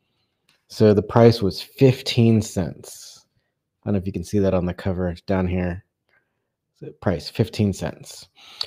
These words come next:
But in the book, it, it, it gives, like, a little bit of, like, the first chapter is, like, a little bit of the history of, of wrestling and catch wrestling in particular, and then about Gotch himself.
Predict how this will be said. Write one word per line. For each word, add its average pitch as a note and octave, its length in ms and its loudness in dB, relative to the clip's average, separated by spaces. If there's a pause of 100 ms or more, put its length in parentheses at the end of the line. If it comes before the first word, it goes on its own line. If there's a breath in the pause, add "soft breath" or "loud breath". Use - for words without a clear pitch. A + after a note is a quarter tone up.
(160 loud breath)
But - 400 4
in E3+ 220 6
the B2+ 80 8
book, F#2+ 420 2
it, A#2 320 -2
it, - 300 -8
it A2+ 140 -4
gives, B2+ 200 8
like, A2 140 6
a G#2 40 4
little E3 360 6
bit D3+ 220 6
of, A2 340 2
like, G#2+ 100 0
the A#2+ 80 0
first D3 240 4
chapter B2+ 300 2
is, G#2+ 80 6
like, G2 100 2
a G2+ 60 4
little G#2+ 180 4
bit G2+ 140 4
of F#2 80 0
the F#2 40 -2
history A#2+ 800 6
of, F#2+ 320 2 (400 soft breath)
of F#2+ 280 -2
wrestling A2 760 4
and F#2 420 0
catch G#2+ 240 0
wrestling G#2 640 2 (380)
in G2+ 80 -2
particular, B2+ 600 8
and G2 160 8
then F#2+ 80 4
about F2+ 340 0
Gotch G2+ 360 0
himself. A2+ 760 2